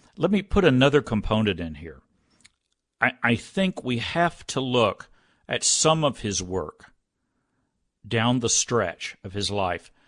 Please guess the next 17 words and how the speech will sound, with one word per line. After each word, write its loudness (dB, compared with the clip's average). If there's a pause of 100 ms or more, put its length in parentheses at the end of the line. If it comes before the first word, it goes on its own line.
(220)
in 2
light 4
of -8
the -2
revelations -2 (640)
in 4 (420)
the 0
news 2
reporting -4 (360)
that -4
he -2
fought -4
cancer -2 (260)
secretly -4 (260)
for -12
a -4
decade. -6